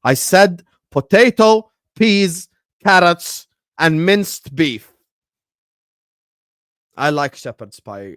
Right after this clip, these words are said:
death intervals. Now I'm at delete.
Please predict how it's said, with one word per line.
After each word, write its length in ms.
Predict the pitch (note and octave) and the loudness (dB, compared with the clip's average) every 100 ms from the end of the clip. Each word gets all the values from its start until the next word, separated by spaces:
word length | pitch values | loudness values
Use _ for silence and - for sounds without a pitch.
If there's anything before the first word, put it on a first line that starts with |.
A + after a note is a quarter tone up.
| - | -20
death 240 | G#2 G#2 | -20 -20
intervals. 640 | D#2+ F#2 G2 F2 E2+ _ _ _ _ _ _ _ _ _ _ _ _ _ | -20 -20 -20 -20 -20 _ _ _ _ _ _ _ _ _ _ _ _ _
Now 220 | A2+ C3 B2 | -8 -4 -4
I'm 180 | G#2+ | -6
at 180 | G2 G2+ | -12 -16
delete. 360 | F#2+ E2 - | -16 -18 -20